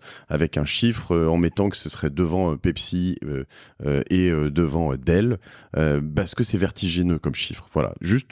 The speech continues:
tu mets en perspective pour montrer le, le côté, euh, incroyable de la situation. Mais dans les réponses, alors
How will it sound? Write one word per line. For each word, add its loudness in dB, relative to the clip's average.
tu -2
mets 4
en 2
perspective -4
pour -6
montrer -2
le, -4
le -2
côté, 0
euh, 0
incroyable 2
de 0
la 2
situation. -10
Mais 4
dans 2
les 2
réponses, 0
alors -4